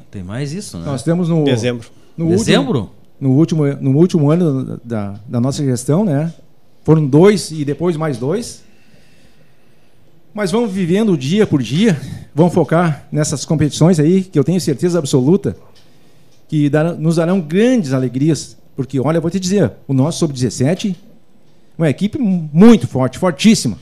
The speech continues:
Speaker 2: né? E é uma união muito grande, O sub-vinte também, né? Pegou a estrada, ficou, ficou vice. Noventa por cento dos jogadores permaneceram, né? Não era o último ano. Então, é também uma equipe de ponta, né?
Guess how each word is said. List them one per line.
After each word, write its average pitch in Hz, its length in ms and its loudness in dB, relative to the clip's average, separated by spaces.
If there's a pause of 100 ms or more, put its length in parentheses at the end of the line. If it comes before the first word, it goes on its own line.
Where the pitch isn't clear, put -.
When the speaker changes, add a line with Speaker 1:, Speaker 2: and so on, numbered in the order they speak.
(180)
Speaker 2:
né? 113 260 -6 (600)
E 147 240 4
é 147 80 4
uma 185 120 6
união 175 220 4
muito 196 220 4
grande, 180 580 2 (600)
O 185 100 4
sub-vinte 180 520 2
também, 165 420 0
né? 196 300 -4 (580)
Pegou 156 260 4
a 180 40 6
estrada, 170 400 -2
ficou, 147 340 0
ficou 147 280 0
vice. 156 420 0 (600)
Noventa 156 360 4
por 160 120 0
cento 175 160 0
dos 156 80 -4
jogadores 143 340 4
permaneceram, 143 600 2
né? 151 140 2
Não 139 140 2
era 147 160 4
o 160 40 8
último 143 300 2
ano. 226 260 2 (1000)
Então, 175 560 2 (240)
é 151 180 0
também 170 300 4
uma 208 120 6
equipe 175 240 0
de 165 100 6
ponta, 202 420 6 (100)
né? 135 320 0